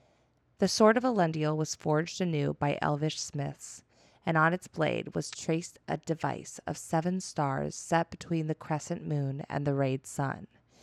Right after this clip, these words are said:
and about them was written many runes. For Aragorn, son of Arathorn, was going to war upon the marches of Mordor.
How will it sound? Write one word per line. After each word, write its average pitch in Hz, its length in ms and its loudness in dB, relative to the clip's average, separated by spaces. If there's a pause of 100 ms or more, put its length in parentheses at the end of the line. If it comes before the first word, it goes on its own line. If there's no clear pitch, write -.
(280)
and 175 100 2
about 180 380 4
them 143 140 -4
was 143 200 -4
written 143 300 -4
many 143 240 0
runes. - 640 -6 (460)
For 175 200 4
Aragorn, 190 560 4
son 170 200 2
of 190 100 0
Arathorn, 147 720 0
was 151 160 0
going 156 300 2
to 196 120 -14
war 143 360 4
upon 151 340 -2
the 151 80 0
marches 147 400 0
of 147 140 0
Mordor. 139 640 0